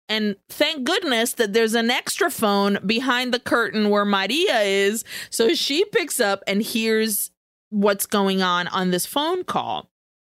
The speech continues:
And the voice on the call says, "Meet me at midnight at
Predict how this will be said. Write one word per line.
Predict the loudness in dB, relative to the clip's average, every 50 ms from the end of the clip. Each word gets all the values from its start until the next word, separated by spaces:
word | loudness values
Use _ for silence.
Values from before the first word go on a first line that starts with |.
| _ _ _ _ _ _ -6
And | -2 0 0
the | 2
voice | 2 2 2 2 2 2 0 -6 -6
on | -4 -2 -2
the | -2 -2
call | -4 -2 0 0 2 2 0 0
says, | -2 -4 -4 -2 -2 -2 -4 -4 -6 -10 -14 -16 -16 -16 -12 -4
"Meet | 0 2 2 2 0 -2
me | -4 -2 -2
at | -2 -2 -2 -2
midnight | 0 0 0 2 0 0 0 0 -2 -4 -8 -6
at | -6 -6 -6 _